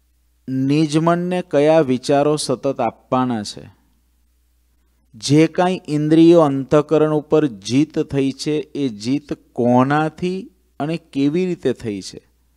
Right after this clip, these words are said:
એ સમજવામાં જો આત્મા કાચો પડે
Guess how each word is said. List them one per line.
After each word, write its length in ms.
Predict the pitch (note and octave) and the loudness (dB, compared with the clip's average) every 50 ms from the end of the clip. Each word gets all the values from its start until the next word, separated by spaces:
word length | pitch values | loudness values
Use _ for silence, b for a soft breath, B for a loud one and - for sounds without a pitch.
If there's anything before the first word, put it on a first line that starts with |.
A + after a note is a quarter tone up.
| _ _ _ _ _ _ _ _ _ _ _ _ _ _ _ - | _ _ _ _ _ _ _ _ _ _ _ _ _ _ _ -2
એ 180 | - D3+ F3+ F#3+ | 4 4 4 4
સમજવામાં 800 | F3 - F3 D#3+ D#3 D#3+ D#3 D3 D3+ D#3 D#3 D3+ D3+ D3+ D3+ D3 | 4 4 2 2 4 4 4 4 4 4 4 2 2 0 -2 -2
જો 440 | C3+ C#3+ D#3 D3+ D3 D3 C#3+ C#3+ - _ _ _ _ _ - | 2 4 4 6 4 4 0 -4 -12 _ _ _ _ _ -4
આત્મા 540 | B2 C3 C3 - - D3 C#3 C#3+ C#3+ C#3+ | -2 -2 -4 -4 -4 -6 -4 -4 -4 -6
કાચો 560 | C#3 _ - A#2+ A#2 A#2 - - - C3+ C3 B2+ | -6 _ -4 -2 -2 -2 -2 -2 -2 -2 -2 -4
પડે 420 | - - D#3 D3+ C3+ G#2+ F#2+ | -2 0 0 2 2 0 -2